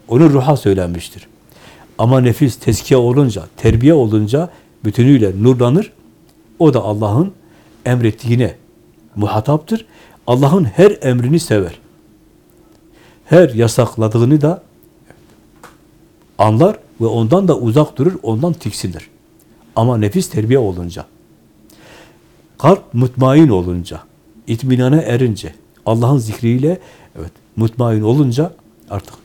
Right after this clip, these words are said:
iman etmiştir. E, kemaliyle olmasa da artık o, e, Rabbini istiyor, sahibini istiyor.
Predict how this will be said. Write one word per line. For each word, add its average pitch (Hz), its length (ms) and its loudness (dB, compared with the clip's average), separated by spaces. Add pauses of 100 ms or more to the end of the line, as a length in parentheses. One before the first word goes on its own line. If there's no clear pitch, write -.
(120)
iman 113 280 2
etmiştir. 104 520 -6 (1700)
E, 101 180 -12
kemaliyle 120 520 2
olmasa 117 480 -2
da 139 220 -4 (340)
artık - 320 -6 (240)
o, 110 260 -4 (680)
e, - 40 -14 (200)
Rabbini 110 320 2
istiyor, - 380 -12 (600)
sahibini 104 540 -4
istiyor. 113 400 -6